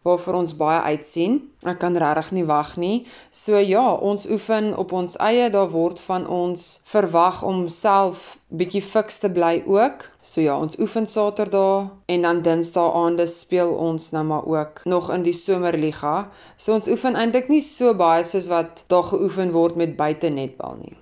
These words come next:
Omdat ons baie minder wedstryde speel en, ek wil nie sê minder kompeterend is nie, maar daar's nie sulke groot toernooie of gereelde toernooie wat vir aksie netbal gehou word soos wat daar vir buite netbal gehou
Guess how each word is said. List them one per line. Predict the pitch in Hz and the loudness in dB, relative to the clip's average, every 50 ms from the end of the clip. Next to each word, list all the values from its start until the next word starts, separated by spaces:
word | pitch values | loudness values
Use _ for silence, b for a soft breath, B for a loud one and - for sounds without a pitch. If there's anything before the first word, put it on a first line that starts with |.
| _ - | _ -4
Omdat | 202 202 196 196 196 - | -2 2 2 2 2 2
ons | 202 202 196 175 151 | 0 0 0 -2 0
baie | 151 170 170 180 196 202 | 0 2 2 4 4 2
minder | 185 170 170 170 175 180 180 180 175 160 | 2 2 0 2 2 2 0 0 0 0
wedstryde | 147 165 165 165 165 - 185 180 175 170 170 165 | 0 0 0 0 -2 -4 -2 0 0 0 0 -2
speel | 170 - - - 180 170 170 170 170 170 - - | -4 -8 -6 -2 0 2 2 2 2 0 0 -2
en, | - 156 170 170 165 165 165 165 160 b b | -2 -2 0 0 0 0 -2 -4 -6 b b
ek | b - | b -4
wil | 190 220 | 0 2
nie | 262 277 | 2 2
sê | 277 - 294 269 | 2 2 2 4
minder | 226 190 175 175 180 196 233 | 4 4 4 4 2 2 0
kompeterend | - - 240 226 - 220 202 - - - 240 247 240 247 240 233 226 - | 2 0 0 0 0 -2 -4 -4 -4 0 2 2 4 4 2 0 0 0
is | 226 220 214 - - 226 | 0 0 0 -2 -4 -2
nie, | 240 254 262 | 0 2 2
maar | 240 214 208 196 | 4 2 4 4
daar's | 196 202 202 202 - | 4 2 2 2 0
nie | 269 262 | -2 -2
sulke | 262 - - 240 240 233 226 | -2 -2 -4 -2 0 0 -2
groot | - - 220 208 202 | 0 0 -2 0 2
toernooie | 208 208 185 180 175 175 170 175 180 185 196 196 | 2 0 2 2 0 0 2 2 4 4 4 4
of | - 190 190 - | 2 0 -2 -2
gereelde | - 196 180 170 170 175 175 180 190 185 185 | -4 -2 0 2 2 2 2 2 0 0 0
toernooie | 190 185 170 165 160 160 165 170 170 | 0 0 0 2 0 2 2 0 2
wat | 165 165 165 165 | 0 -2 -4 -4
vir | - - 175 160 147 - | -2 -2 -2 -2 -2 0
aksie | - 214 220 214 - - 233 208 | 0 0 0 0 -2 -2 -2 0
netbal | 185 180 175 175 - 175 170 | 0 0 0 0 0 0 0
gehou | 165 175 170 156 156 160 160 | 0 0 0 2 2 2 2
word | 160 170 170 170 170 - | 2 2 2 2 0 -4
soos | 185 170 160 165 | -8 -8 -4 -4
wat | 165 160 | -4 -2
daar | 165 160 156 | -2 -2 -4
vir | 160 170 165 | -2 -4 -4
buite | 160 139 156 151 156 156 - 160 | -4 0 0 0 0 -2 -2 -4
netbal | 151 147 143 - - 143 135 | -2 -2 -4 -4 -4 -6 -6
gehou | - - 143 127 117 120 | -6 -8 -8 -8 -8 -8